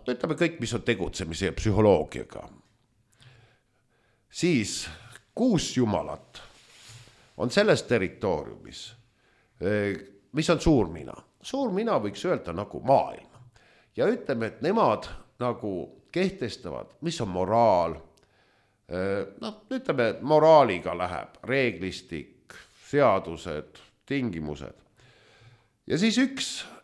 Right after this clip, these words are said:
jumal on, öö, seotud vundament minaga. Ja seda me kutsume ainujumalaks. Aga jumalaid ei ole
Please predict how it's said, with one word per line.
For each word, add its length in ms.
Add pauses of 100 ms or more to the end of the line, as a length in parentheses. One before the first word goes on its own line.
jumal 420 (420)
on, 220 (160)
öö, 160 (240)
seotud 720 (420)
vundament 520
minaga. 500 (400)
Ja 360
seda 200
me 100
kutsume 380
ainujumalaks. 840 (1120)
Aga 160
jumalaid 840 (960)
ei 260
ole 320